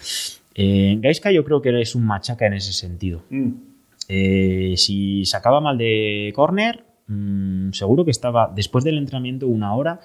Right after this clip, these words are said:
Speaker 1: solo sacando de córner, ¿no? Entonces eso, esa disciplina deportiva yo creo que, que luego cuando, cuando empiezas a practicar otro deporte, en este caso
Speaker 2: Ujú.
Speaker 1: el golf, pues se nota muchísimo.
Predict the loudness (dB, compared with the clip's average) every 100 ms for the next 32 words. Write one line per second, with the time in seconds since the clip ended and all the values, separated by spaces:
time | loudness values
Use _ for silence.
0 | _ -20 2 6 6 2 -4 -6 -2 -2
1 | -2 -6 -6 -8 -8 -6 -6 -6 -4 -4
2 | -4 -14 -20 _ -4 0 2 2 2 -2
3 | -20 _ _ -2 2 2 2 0 0 -4
4 | -4 -4 -6 -4 2 6 4 2 -2 -2
5 | -6 -6 -8 -8 -6 -2 2 2 0 -2
6 | -4 -6 -4 -4 -2 -2 -2 0 -2 -2
7 | -2 -4 -4 -10 -8 -8 -6 -6 -4 -6
8 | -4 -4 0 2 2 0 -20 _ -10 -8
9 | -8 -10 -20 -16 -12 -10